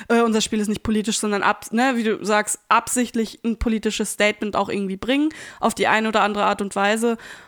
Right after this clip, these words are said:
Und die, aber, äh, äh, dadurch, dass gerade so große Studios wie U-, Ubisoft aber immer wieder betonen, "Nein, Spiele sind nicht politisch" oder "Unsere Spiele sind nicht politisch",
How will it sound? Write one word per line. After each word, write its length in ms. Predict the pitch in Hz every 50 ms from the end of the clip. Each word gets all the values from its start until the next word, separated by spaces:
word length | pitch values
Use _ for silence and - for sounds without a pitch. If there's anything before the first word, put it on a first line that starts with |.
| - _ _
Und 340 | - - 220 220 208 196 -
die, 300 | 214 220 220 220 202 - - _ _ _ -
aber, 240 | 214 220 - - - - -
äh, 120 | 87 - - - -
äh, 120 | - - 147 131
dadurch, 240 | 240 233 262 285 -
dass 220 | - 240 - -
gerade 240 | - 220 226 240 240
so 80 | 214 190
große 280 | - 214 302 311 302
Studios 420 | - - - 269 247 247 226 - -
wie 120 | 220 -
U-, 80 | 262 285 -
Ubisoft 560 | 240 277 311 254 226 - - 196 202 - -
aber 160 | - 208 220 -
immer 220 | 254 254 240 226
wieder 120 | 233 226
betonen, 260 | 214 226 - - 226 226
"Nein, 160 | 214 214 208
Spiele 260 | - - 226 208 202
sind 80 | 190 196
nicht 120 | 202 -
politisch" 340 | - 220 214 233 226 208 -
oder 180 | 196 202 - 226
"Unsere 200 | 247 247 269 226
Spiele 280 | - - 247 233 233
sind 120 | 214 220 220
nicht 140 | 220 - -
politisch", 480 | - 220 214 214 202 220 214 - -